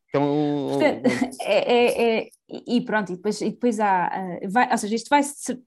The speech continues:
Speaker 2: vai-se descre-, de certeza descobrir, eles têm pouca capacidade de organização,
Speaker 1: Uhum.
Speaker 2: eh, como se vê nos congressos deles.
Speaker 1: Também cresceram muito rápido, eu
Speaker 2: Eh,
Speaker 1: acho.
Speaker 2: cres-,
Speaker 1: Isso.
Speaker 2: sim, ou seja, eu estou à espera que as duas de crescimento sejam tais que aquilo imploda,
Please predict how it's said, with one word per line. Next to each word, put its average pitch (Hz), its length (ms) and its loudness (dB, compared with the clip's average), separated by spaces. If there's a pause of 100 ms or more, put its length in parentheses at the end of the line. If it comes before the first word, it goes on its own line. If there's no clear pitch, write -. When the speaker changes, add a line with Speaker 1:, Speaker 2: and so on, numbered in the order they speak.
Speaker 2:
vai-se 254 260 2
descre-, - 360 -6
de 226 80 -12
certeza 220 300 -4
descobrir, 220 360 -2
eles 226 140 0
têm 233 200 2
pouca 254 260 2
capacidade 208 440 -2
de 190 40 -2
organização, 190 720 -4 (220)
Speaker 1:
Uhum. 147 280 -2
Speaker 2:
eh, 190 640 -4
como 214 160 -4
se 180 100 -8
vê 196 100 -4
nos 190 140 -6
congressos 180 500 -6
deles. 208 200 0
Speaker 1:
Também 254 200 4
cresceram 202 320 2
muito 190 200 -2
rápido, 127 380 2
eu 123 160 2
Speaker 2:
Eh, 107 80 0
Speaker 1:
acho. 113 200 -10
Speaker 2:
cres-, 123 140 -10
Speaker 1:
Isso. 131 300 -10
Speaker 2:
sim, 180 380 -2 (280)
ou 254 60 2
seja, 247 160 4
eu 277 60 6
estou 302 180 4
à - 20 6
espera 311 260 2
que 311 80 0
as 285 80 4
duas 330 160 4
de - 80 -14
crescimento 285 440 2
sejam 262 280 0
tais 277 300 2
que 262 80 -6
aquilo 269 180 -4
imploda, 226 600 -4